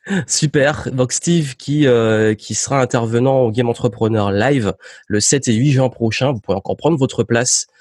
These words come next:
Vous avez le lien en description. Et Steve va répondre à une problématique que beaucoup d'entre vous se posent et rencontrent dans l'entrepreneuriat,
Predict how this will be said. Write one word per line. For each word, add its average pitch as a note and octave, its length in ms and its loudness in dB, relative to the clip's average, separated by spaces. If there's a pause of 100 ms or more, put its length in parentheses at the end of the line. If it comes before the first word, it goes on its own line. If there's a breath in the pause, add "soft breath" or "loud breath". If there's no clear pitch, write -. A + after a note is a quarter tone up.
(160 soft breath)
Vous G#2+ 80 -4
avez G#2 100 0
le G2 60 0
lien A#2+ 120 2
en A#2+ 40 0
description. A2 640 -2 (300 loud breath)
Et A#2+ 100 0
Steve F#3 280 2
va C3 100 2
répondre D#3+ 280 2
à C3+ 40 4
une A#2+ 100 0
problématique D#3+ 580 0
que A#2 80 0
beaucoup C#3 280 2
d'entre C3 280 0
vous A#2 240 0 (360)
se - 200 -6 (140)
posent C3 360 2
et F#2+ 220 -4
rencontrent C3 580 -2 (220)
dans G2+ 60 -2
l'entrepreneuriat, G#2+ 720 0